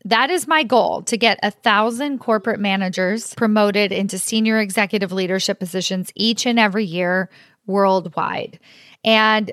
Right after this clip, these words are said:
that to me felt like a three to five year goal. It was a long-term goal. It was something that felt very doable, but at the time I was only offering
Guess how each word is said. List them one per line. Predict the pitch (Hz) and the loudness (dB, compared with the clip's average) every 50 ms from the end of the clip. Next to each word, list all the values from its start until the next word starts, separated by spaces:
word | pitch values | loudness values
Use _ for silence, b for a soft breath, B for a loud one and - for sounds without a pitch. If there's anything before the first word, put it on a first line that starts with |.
| - | -12
that | - 180 247 226 254 269 - | -2 0 2 2 2 0 0
to | - 269 | -2 -2
me | 247 247 233 226 220 | 0 0 2 0 0
felt | 202 - 240 220 214 - 196 | 0 2 4 4 4 4 2
like | 196 190 - | -2 -2 -2
a | 196 | -4
three | 190 - - 226 220 240 233 233 | -4 -4 -4 -2 0 2 2 2
to | 220 226 | 2 0
five | 208 - - 226 202 202 202 196 | -2 0 2 4 4 4 2 0
year | 185 190 190 185 185 | -2 -4 -2 -2 -2
goal. | 175 - 185 180 175 185 170 - - | -2 0 0 0 0 0 -2 -4 -4
It | 185 175 | -4 -4
was | 180 180 175 - | -4 -4 -4 -4
a | 190 | -4
long-term | 190 202 202 196 196 208 220 208 196 - 240 214 196 | -2 0 2 2 4 4 2 0 -2 -2 -4 -4 -4
goal. | 185 - 233 247 262 240 254 247 | -2 0 4 6 6 6 6 6
It | 226 - 180 | 4 2 0
was | 185 185 180 | -4 -6 -4
something | - - 220 220 208 220 208 202 | -2 -2 -2 0 0 -2 0 2
that | 202 190 - - - | 2 0 0 -2 0
felt | - 247 233 220 - | 2 2 2 2 2
very | 190 247 233 214 214 | 0 0 2 2 0
doable, | 208 202 349 453 415 330 208 254 247 247 214 | 2 4 6 6 6 6 6 4 2 2 4
but | 240 226 196 | 2 2 2
at | - 208 220 | 2 0 0
the | - 220 | 0 -4
time | 208 - 269 294 277 254 247 | -6 -2 0 2 2 4 4
I | 233 214 | 4 2
was | 202 202 180 | 2 0 0
only | 214 214 214 214 202 | 0 0 0 0 2
offering | 196 196 202 202 - 190 190 190 196 196 185 | 2 2 2 2 0 -6 -4 -2 -4 -4 -4